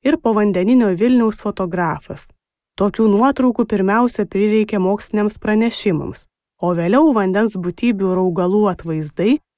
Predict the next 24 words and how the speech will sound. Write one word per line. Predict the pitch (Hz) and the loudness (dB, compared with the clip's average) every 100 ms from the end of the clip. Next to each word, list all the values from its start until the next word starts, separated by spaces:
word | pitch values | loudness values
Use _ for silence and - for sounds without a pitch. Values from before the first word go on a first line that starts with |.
| - | -12
susikaupė | - 175 269 262 277 269 247 | -6 -2 0 2 0 0 0
tinklaraštyje | 208 185 185 214 226 226 - 220 208 175 | 0 0 0 0 0 -4 -6 -4 -2 0
Water | 190 202 196 | -4 -4 -4
Life. | 170 151 147 - _ _ _ _ _ _ - | -4 -4 -8 -14 _ _ _ _ _ _ -4
Baltijos | 170 220 240 226 208 - | 2 2 2 0 -2 -4
šalyse | 185 180 - 285 | -4 -4 -2 0
lietuvis | 269 220 240 240 - | 0 0 0 -2 -2
tikriausiai | 220 208 220 226 220 208 | -4 0 0 0 -2 0
vienintelis | 226 240 190 170 156 156 - | 2 2 2 -2 -8 -10 -10
visais | 160 - 202 - | -10 -2 -2 -2
sezonais | 160 160 175 254 262 247 | -6 -4 0 2 2 -2
profesionaliai | - 185 180 175 170 160 160 233 | -4 -4 -4 -4 -4 -4 -2 -2
fotografuojantis | 247 226 196 170 151 170 190 196 190 196 180 | -2 -2 -2 -2 -4 -4 0 0 -2 -4 -2
žuvis. | 196 160 - - - _ _ _ _ _ _ _ | -4 -4 -8 -14 -20 _ _ _ _ _ _ _
Vasarą | 165 190 277 - 180 156 | 0 2 2 0 -6 -6
panėręs | - 156 185 254 247 | -8 -4 0 0 -2
į | 214 | -4
savo | - 220 214 | -4 -2 0
mėgstamą | 180 202 - - 185 175 | 0 -2 -4 -4 -2 -4
skaidrų | - - 262 202 190 | -6 -2 0 0 0
ir | 175 | -2
gilų | 160 196 214 185 | -2 0 2 0
Balsio | 165 220 220 - 151 | 0 -2 -2 -6 -8
ežerą, | - 190 247 247 233 | -2 0 0 0 -2